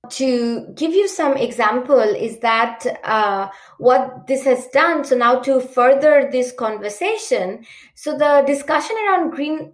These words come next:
militarization, it encompasses kind of an intersection between counterinsurgency and conservation.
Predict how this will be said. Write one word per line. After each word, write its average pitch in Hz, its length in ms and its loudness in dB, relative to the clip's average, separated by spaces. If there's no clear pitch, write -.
militarization, 262 1400 0
it - 240 -6
encompasses 311 760 -4
kind 302 260 -2
of 330 180 -6
an 302 180 -2
intersection 277 920 0
between 294 400 -6
counterinsurgency 277 1300 0
and 269 160 0
conservation. 180 840 -6